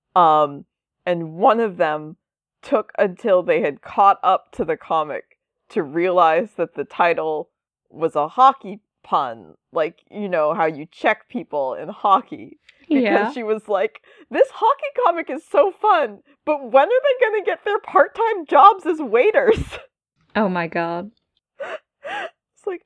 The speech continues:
Speaker 1: "Oh no." Um, is that the only thing you wanted to talk about?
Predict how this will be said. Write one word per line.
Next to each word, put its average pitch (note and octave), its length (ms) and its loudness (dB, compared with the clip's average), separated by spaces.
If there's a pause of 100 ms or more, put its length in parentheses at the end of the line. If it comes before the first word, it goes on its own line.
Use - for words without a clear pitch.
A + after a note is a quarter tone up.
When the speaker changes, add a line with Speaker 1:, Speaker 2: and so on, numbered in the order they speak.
(100)
Speaker 1:
"Oh D#4+ 260 4
no." D4 680 -4 (440)
Um, G3+ 640 4 (1040)
is G#3 100 0
that A3 140 2
the A#3+ 100 -2
only A3 200 -2
thing A#3 240 -4
you A3+ 80 -6
wanted A3 220 -2
to - 60 -20
talk A#3+ 200 -2
about? C4 320 2